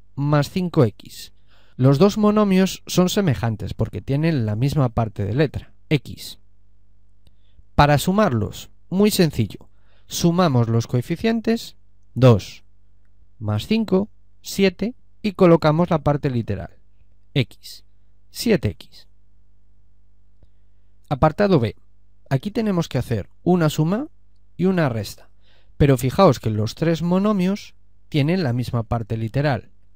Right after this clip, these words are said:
x al cuadrado, así que se pueden agrupar. Haremos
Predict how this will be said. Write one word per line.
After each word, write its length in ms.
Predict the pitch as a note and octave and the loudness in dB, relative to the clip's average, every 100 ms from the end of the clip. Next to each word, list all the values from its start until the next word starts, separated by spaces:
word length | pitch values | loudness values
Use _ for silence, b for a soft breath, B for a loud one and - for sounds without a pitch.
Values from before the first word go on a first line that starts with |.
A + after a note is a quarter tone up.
| - - - | -20 -20 -4
x 340 | E3+ D#3+ D3 B2+ | -4 -2 -4 -2
al 100 | A2+ | -2
cuadrado, 480 | G2+ G#2 - - - - - - - - | -4 -6 -12 -16 -20 -20 -20 -20 -20 -10
así 260 | B2 - A#2+ | -6 -6 -6
que 120 | C3+ | -4
se 140 | - | -4
pueden 300 | A2 A2 A2+ | -2 -2 -2
agrupar. 600 | B2+ A2 G#2+ G2+ G2+ - - - - - - - - - - - | -2 -2 -4 -6 -10 -14 -20 -20 -20 -20 -20 -20 -20 -20 -10 2
Haremos 580 | E3 D3 A2 - - | 4 4 0 -6 -18